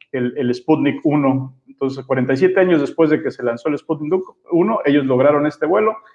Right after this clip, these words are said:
y reciben el premio de los diez millones de dólares. Este proyecto fue fondeado por, por Composite Dynamics, la empresa de Burt, este, Rutan, y por, por este Paul Allen de Microsoft,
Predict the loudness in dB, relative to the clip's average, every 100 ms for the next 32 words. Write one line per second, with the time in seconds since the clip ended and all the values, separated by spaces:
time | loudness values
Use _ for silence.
0 | _ -2 2 2 4 4 4 2 0 2
1 | 2 2 0 2 2 2 2 2 0 -4
2 | -6 -6 -8 -16 -20 _ _ _ _ -4
3 | 0 0 4 4 4 2 0 2 2 2
4 | 2 4 2 0 -8 -18 _ -10 -10 -10
5 | -8 -8 -4 -4 -2 -6 -4 -4 -4 -8
6 | -8 -8 -6 -6 -4 -6 -2 -4 -4 _
7 | _ _ -8 -8 -8 _ -8 -6 -6 -8
8 | -14 _ _ _ _ -6 -2 2 2 0
9 | -8 -2 0 0 -6 -20 _ _ -2 4
10 | 4 2 -4 0 0 -2 0 2 4 2
11 | 0 2 2 2 2 2 0 -4 -6 -2
12 | -2 -2 -8 -6 -10 -12